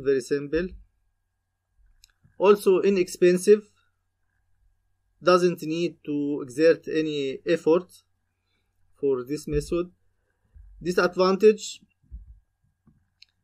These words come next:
failure to consider changes in the critical path. Critical path is not static, it is dynamic and change from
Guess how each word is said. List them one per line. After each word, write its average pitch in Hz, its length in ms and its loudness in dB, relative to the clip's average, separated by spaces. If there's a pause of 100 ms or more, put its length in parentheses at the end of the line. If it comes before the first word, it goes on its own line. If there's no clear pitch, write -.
(100)
failure 214 340 8
to 196 160 -6
consider 180 580 0
changes 180 640 -2
in 143 160 -12
the 139 140 -4
critical 147 560 -8
path. - 440 -12 (1080)
Critical 202 440 2
path 202 280 2 (300)
is 131 140 -12
not 196 220 -2
static, 185 520 0 (240)
it - 160 -14
is 131 120 -8
dynamic 160 600 -2 (720)
and 156 540 -2 (180)
change 202 540 4
from 160 760 -2